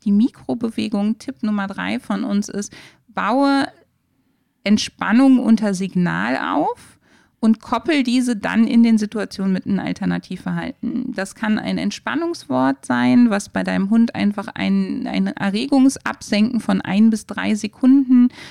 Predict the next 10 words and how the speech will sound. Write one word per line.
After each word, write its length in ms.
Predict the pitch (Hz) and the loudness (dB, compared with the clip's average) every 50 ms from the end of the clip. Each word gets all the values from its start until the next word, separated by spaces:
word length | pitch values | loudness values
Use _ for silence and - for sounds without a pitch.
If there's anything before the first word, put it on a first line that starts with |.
| - _ _ _ | -20 _ _ _
äh, 100 | - 220 | -4 -2
herbeiführt 840 | 214 208 214 214 208 202 - 87 - 226 247 - - 254 240 233 - | 0 0 0 -2 -2 -4 -4 -4 -4 -4 -6 -2 0 2 2 2 2
und 160 | - 214 208 | 2 0 0
ihm 220 | - - 208 202 | 2 2 0 2
aus 160 | - 202 202 | 2 -2 -2
dem 180 | - - 202 202 | -2 -2 -2 -2
Konflikt 560 | - - 208 196 - - - 240 262 - - | -2 -2 -2 -2 -2 -2 -4 -4 -4 -4 -4
heraus 420 | 240 226 196 202 180 180 196 - - | -4 -4 -2 -2 -2 -2 -2 -4 -4
hilft, 480 | - 247 247 262 277 294 285 - - - - - - - _ _ _ _ _ | 0 2 4 4 4 4 2 -2 -10 -20 -20 -20 -20 -20 _ _ _ _ _
ähm, 680 | 233 220 214 208 208 208 208 202 202 202 202 202 208 | 0 2 2 4 4 2 2 2 2 0 0 -2 -4